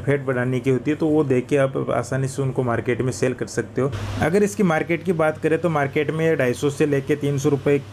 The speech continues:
per kg सेल हो जाती है होलसेल के हिसाब से। अगर आप मार्केट की फीड खिला के उनका वेट बढ़ा के अगर बेचना चाहते हैं मा-, मीट के पर्पज़ से,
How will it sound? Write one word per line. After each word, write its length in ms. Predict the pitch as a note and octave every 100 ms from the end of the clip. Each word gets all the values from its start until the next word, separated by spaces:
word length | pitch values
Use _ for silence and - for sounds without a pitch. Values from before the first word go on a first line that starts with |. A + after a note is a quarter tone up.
| C#3+ -
per 100 | E3
kg 420 | C#3+ C#3+ C3+ D3
सेल 300 | C3+ C#3+ C#3
हो 100 | C3
जाती 240 | B2+ B2
है 60 | D3
होलसेल 320 | C3 A2 C3
के 80 | B2
हिसाब 220 | B2 A#2+
से। 120 | G#2
अगर 200 | D3+ D3+
आप 100 | D#3
मार्केट 400 | D3 C3 B2+ D3
की 100 | D#3
फीड 280 | E3 D#3 D#3
खिला 260 | C#3 C3+ B2+
के 120 | D3+
उनका 200 | D3 C#3+
वेट 260 | C#3 C3+ C#3+
बढ़ा 200 | C3 B2
के 120 | C#3
अगर 240 | C3+ C3+
बेचना 440 | C3 B2 B2 A#2+ C3
चाहते 300 | B2+ A#2 C3
हैं 180 | C3+ C3
मा-, 220 | B2 C3
मीट 220 | B2 B2+
के 120 | -
पर्पज़ 320 | C3+ A#2+ G#2 A#2+
से, 200 | -